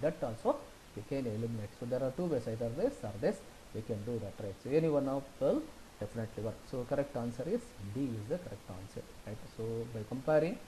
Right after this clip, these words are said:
this, well, by the law of elimination, we can find out the correct answer. So answer is D. So this is how you can eliminate the, uh, uh, incorrect, uh,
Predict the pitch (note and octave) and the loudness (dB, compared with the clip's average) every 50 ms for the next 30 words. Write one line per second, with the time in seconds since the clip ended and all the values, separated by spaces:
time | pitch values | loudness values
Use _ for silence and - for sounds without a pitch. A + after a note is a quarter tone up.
0 | - - - - - - - C3+ D#3 - - - - A#2+ A2+ A2+ A2+ A#2 A#2 C3 | -14 -14 -12 -8 -6 -2 0 0 0 0 -2 -4 -2 -2 0 0 0 2 2 4
1 | B2+ B2 C3 C#3 D#3+ G3 G#3 F#3+ F#3+ - B2 A#2+ A#2 A2+ A2+ A2 - - C#3 C3+ | 4 6 8 10 12 12 12 12 10 6 2 2 2 0 0 -2 -2 -2 -4 -4
2 | A#2+ G#2 G2 - G2+ G2 - A#2+ A#2+ A#2 A2+ A2 A2 D3+ A3 C#4+ - - - - | -4 -6 -6 -8 -8 -6 -4 -2 -2 0 -2 0 2 2 2 2 0 -4 -12 -16
3 | - - - - - A2 G#2+ - - A2 - A2 A2 - G#2+ - - - A#2+ A2+ | -16 -10 -8 -6 -4 -4 -4 -6 -6 -6 -6 -6 -6 -6 -6 -8 -6 -4 -4 -4
4 | A2 A#2 A2+ B2+ C#3 C#3 - - B2 A#2 D3+ A3+ - - - - G2 F#2+ G2+ A2+ | -2 -2 -2 -2 -2 -2 -2 -2 -2 0 0 0 -2 -2 -6 -10 -10 -6 -2 0
5 | B2+ B2 A#2+ - - - - - - - - - - - B2 A#2 A2+ C3+ D3 D3 | 0 0 -2 -4 -8 -10 -10 -10 -12 -12 -14 -10 -2 2 2 4 6 6 4 6
6 | C3+ - D3+ E3+ D3+ C3+ - - A3 E4+ - - - - - - - - - A#2+ | 8 10 10 10 10 8 10 10 10 10 8 4 -8 -14 -16 -12 -6 -2 2 4
7 | D3 C#3 C3+ C3 C3 A#2+ - - F3 A3+ E4 D#4+ D4 - - C3 C3+ C3 B2+ A#2 | 4 4 4 2 0 0 2 4 4 4 4 4 0 -2 -2 0 2 2 2 0
8 | - - - - A#2 A2+ - - - - - - - D3+ E3 - D3 C3+ D#3 F3 | 0 -2 -6 -4 -4 -4 -6 -8 -10 -12 -8 -2 0 0 2 4 4 2 2 0
9 | - - - - - - - - - - | -2 -6 -14 -14 -14 -16 -16 -14 -10 -8